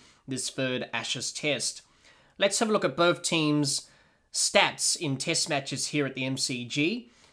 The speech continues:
The first test match played here was back in eighteen seventy-seven between Australia and England. They've played fifty-six matches.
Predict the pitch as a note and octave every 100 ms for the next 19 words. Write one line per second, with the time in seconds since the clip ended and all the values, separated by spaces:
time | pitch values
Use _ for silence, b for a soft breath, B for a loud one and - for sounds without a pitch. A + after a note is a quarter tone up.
0 | b B2 - F3+ E3+ - D3 D3 C3 -
1 | - D3 C#3+ C#3 E3+ F3 C3+ C#3+ C3 B2
2 | A2 D#3 E3 E3+ C#3 - C#3 C3 F3 F#3+
3 | B2+ - C3+ A#2 - A#2+ A2+ B2 F3 A3+
4 | B B _ A#2+ - C3+ B2+ - - -
5 | - - - C3+ C3+ C3+ F#3+ B3+ -